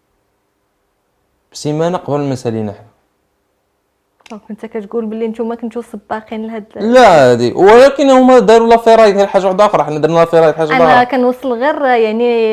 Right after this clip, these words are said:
Speaker 2: الملاحظات ديال الناس، داكشي علاش ما
Speaker 1: آه.
Speaker 2: بغيتش انني ن-،
Speaker 1: و-، و-،
Speaker 2: نذكر
Speaker 1: و-،
Speaker 2: حتى الاسماء
Speaker 1: واخا.
Speaker 2: باش ما يكونوش حساسيات
Speaker 1: وب-، بيني
Speaker 2: و-
Speaker 1: وبين،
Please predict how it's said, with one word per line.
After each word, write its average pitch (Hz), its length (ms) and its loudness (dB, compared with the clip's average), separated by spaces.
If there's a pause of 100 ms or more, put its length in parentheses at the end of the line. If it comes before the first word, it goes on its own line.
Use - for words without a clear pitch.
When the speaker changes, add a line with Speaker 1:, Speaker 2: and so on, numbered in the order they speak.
(160)
Speaker 2:
الملاحظات 285 760 -4
ديال 220 200 -4
الناس، 208 420 -8
داكشي 240 260 -4
علاش 415 120 0
ما 277 80 4
Speaker 1:
آه. 214 160 2
Speaker 2:
بغيتش 208 160 -4
انني 262 420 -2
ن-، 254 120 -2
Speaker 1:
و-، 220 600 0
و-، - 0 -
Speaker 2:
نذكر 208 200 0
Speaker 1:
و-، - 20 0
Speaker 2:
حتى - 220 -6
الاسماء 269 460 -2
Speaker 1:
واخا. 403 360 2
Speaker 2:
باش 311 160 -4
ما 349 120 -4
يكونوش 330 340 -6
حساسيات 330 680 -4
Speaker 1:
وب-، 254 140 0
بيني 170 200 0
Speaker 2:
و- 147 80 0
Speaker 1:
وبين، 131 240 -2